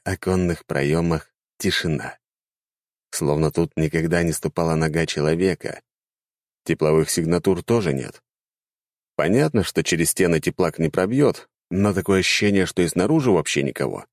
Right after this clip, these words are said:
Неужели я ошибся и вышел не к тому зданию? Перевожу взгляд на окрестности. А нет, верно я вышел.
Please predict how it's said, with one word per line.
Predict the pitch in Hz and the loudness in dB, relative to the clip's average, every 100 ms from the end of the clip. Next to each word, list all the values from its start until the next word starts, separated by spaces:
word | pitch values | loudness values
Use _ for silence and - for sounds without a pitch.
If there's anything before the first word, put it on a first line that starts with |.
| _ _ _ _ _ _ _ _ _ _ _ _ | _ _ _ _ _ _ _ _ _ _ _ _
Неужели | - 82 82 101 104 | 0 0 2 2 4
я | 104 | 2
ошибся | 104 - 117 - 104 82 _ _ _ | 0 -2 -2 0 -2 -2 _ _ _
и | 87 | 0
вышел | 110 120 117 104 | 2 2 2 2
не | 101 104 | 2 2
к | |
тому | - 113 117 | 0 0 0
зданию? | 104 135 76 62 50 _ _ _ _ _ _ _ _ _ _ _ _ _ | 0 -2 -2 -4 -10 _ _ _ _ _ _ _ _ _ _ _ _ _
Перевожу | 78 73 76 85 101 | -2 2 0 2 0
взгляд | 101 92 95 95 | 0 0 0 2
на | 98 | 0
окрестности. | 95 - 65 50 - - - - _ _ _ _ _ - | 0 -2 -2 -6 -10 -10 -12 -14 _ _ _ _ _ -4
А | 71 95 123 | 0 2 2
нет, | 120 113 117 117 - _ _ _ _ 90 | 2 4 2 -2 -10 _ _ _ _ -2
верно | 95 107 110 113 | 2 4 4 2
я | 113 110 | 4 4
вышел. | 110 107 110 107 | 2 0 0 -4